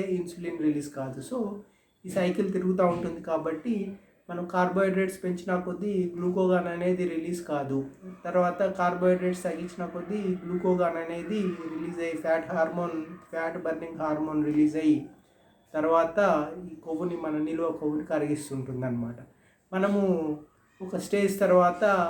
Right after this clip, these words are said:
ఇప్పుడు కీటో డైట్‌లో బరువు పెరగడము ఎలా అని అడుగుతుంటారు. అట్లా బరువు పెరగడం ఎలా అన్నప్పుడు మనము గ్యాప్స్ తగ్గించామనుకోండి, అది మనం తీసుకునే ప్రోటీన్ ఈ కండరాల్లో గ్లైకోజన్ కింద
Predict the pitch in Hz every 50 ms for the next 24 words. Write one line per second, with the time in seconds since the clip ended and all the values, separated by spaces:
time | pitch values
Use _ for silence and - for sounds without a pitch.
0 | 170 175 - - - _ _ _ _ _ _ 202 - - - 180 - - 208 202
1 | 196 202 196 190 196 190 185 180 196 185 185 180 175 175 180 185 185 185 185 190
2 | 180 180 180 180 180 180 180 180 175 175 175 165 165 175 180 175 170 165 165 165
3 | 170 175 180 175 170 170 165 156 165 160 160 165 165 165 - 170 160 156 143 143
4 | 135 131 135 135 135 135 143 151 151 - 180 180 165 170 180 185 180 185 185 180
5 | 180 180 180 180 180 180 165 156 160 170 170 170 165 165 160 160 156 185 185 185
6 | 233 247 196 175 180 180 - - _ _ _ _ _ _ _ - - - 180 170
7 | 180 185 185 196 196 185 180 156 165 180 185 190 190 - - - - 170 165 160
8 | 175 185 180 180 175 170 170 160 160 156 - 165 160 147 135 123 123 123 123 -
9 | - 170 175 180 202 208 196 180 180 170 170 170 175 - 185 180 - - 190 180
10 | 180 180 - - 170 160 - 185 185 190 202 214 220 208 180 165 156 165 180 -
11 | _ _ _ _ _ _ _ _ _ _ _ _ _ _ _ _ 220 226 226 226
12 | 226 - 233 202 196 208 202 196 185 180 - 185 180 180 185 190 190 185 180 180
13 | 180 214 233 220 185 165 160 165 180 156 151 170 175 175 185 185 190 185 180 180
14 | 180 185 180 180 175 175 180